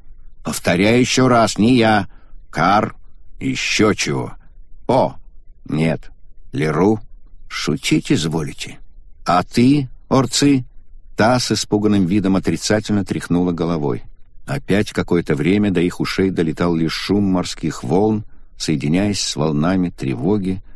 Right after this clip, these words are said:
нараставшей у семерых членов клуба. "Ладно", — сказал Эллири, убирая челку со лба. "Злоумышленник, наверное, можно так его называть,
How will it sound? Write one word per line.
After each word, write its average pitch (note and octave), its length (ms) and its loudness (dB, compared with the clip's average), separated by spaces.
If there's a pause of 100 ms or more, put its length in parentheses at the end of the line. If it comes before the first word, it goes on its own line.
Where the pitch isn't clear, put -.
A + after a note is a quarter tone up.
(280)
нараставшей E2 720 -2
у D#2 40 -2
семерых C#2+ 440 -4
членов D2 400 -4
клуба. - 400 -8 (520)
"Ладно", — B2+ 640 4 (420)
сказал - 540 -2
Эллири, G#2 460 4
убирая E2+ 380 2
челку E2 340 0
со D2+ 160 -2
лба. C2+ 240 -2 (680)
"Злоумышленник, A#2 1080 4
наверное, C#3+ 840 4
можно G2 320 2
так D#3+ 240 2
его D#3 120 6
называть, C#3 600 4